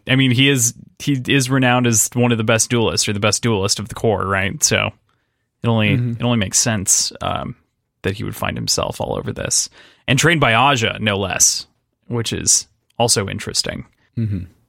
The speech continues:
Speaker 1: There's a, there's a lot there.
Speaker 2: I mean, if he, if he go-, keeps doing this, he'll significantly lower the percentage of people that come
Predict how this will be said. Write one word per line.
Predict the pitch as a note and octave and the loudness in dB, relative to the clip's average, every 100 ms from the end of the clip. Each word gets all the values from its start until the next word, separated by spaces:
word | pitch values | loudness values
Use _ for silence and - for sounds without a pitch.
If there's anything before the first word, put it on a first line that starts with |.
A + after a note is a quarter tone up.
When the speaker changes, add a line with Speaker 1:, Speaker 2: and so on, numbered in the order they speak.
| _ | _
Speaker 1:
There's | B2 A2+ F2+ | -4 -2 -4
a, | G2+ A2 _ | -6 -8 _
there's | B2 | -6
a | B2 | -2
lot | A2+ | -2
there. | A#2 A2+ - _ _ - | -2 -6 -8 _ _ -4
Speaker 2:
I | B2 | 0
mean, | B2 A#2 | 0 0
if | B2 - | -2 0
he, | D#3 D3+ C#3+ - A#2+ - _ | 2 4 2 -4 -12 -14 _
if | C#3+ - | -6 -4
he | C#3+ | -2
go-, | B2+ A#2+ - | 2 0 0
keeps | - C3+ A#2 | 0 0 2
doing | G#2 A#2 G2+ | 2 2 0
this, | F#2 F#2 - - | -2 0 0 0
he'll | A#2+ A2 | 0 2
significantly | - G2 G2+ G2+ A2+ A2+ G#2 G2+ | 0 0 -2 0 0 0 0 -2
lower | F#2+ F#2+ F#2+ F#2+ | -2 -2 -2 -2
the | F#2+ F2+ | -4 -4
percentage | - F#2+ G2 F#2+ F#2+ | -4 -2 -2 -2 -4
of | F#2+ | -4
people | G2 F#2+ F#2+ | -4 -4 -2
that | F#2 F#2 | -4 -4
come | - G2 | -4 -4